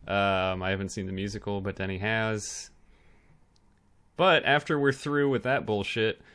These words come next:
we're gonna have the Grenny Awards, the first annual Grennies. Uh, we, we posted a link online, and we'll post it again when this episode airs. Uh, it's a Google form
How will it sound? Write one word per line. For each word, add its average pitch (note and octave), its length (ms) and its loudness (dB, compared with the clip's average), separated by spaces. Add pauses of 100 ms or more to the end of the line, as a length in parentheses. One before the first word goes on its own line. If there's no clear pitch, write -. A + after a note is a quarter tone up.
(260)
we're D3 180 0
gonna E3+ 220 0
have D#3 420 2
the C3+ 100 2
Grenny B2+ 560 0
Awards, F2+ 560 -4
the A#2 100 -6
first E3+ 460 -2
annual B2+ 460 0
Grennies. G#2 640 -4 (1000)
Uh, A#2+ 560 4 (520)
we, C3 200 -2 (140)
we B2+ 240 -2 (460)
posted E3+ 360 2
a D#3+ 60 2
link C#3 300 0
online, G#2 600 -2
and G2+ 160 -2
we'll G2+ 140 -4
post - 360 -4
it G#2+ 100 -2
again F#2 500 -4 (320)
when G2+ 180 -2
this G2 160 -6
episode F2+ 440 -8
airs. G#2 420 -4 (540)
Uh, G2 440 0 (120)
it's - 200 -6
a A#2 220 2
Google E3 480 2
form B2 760 0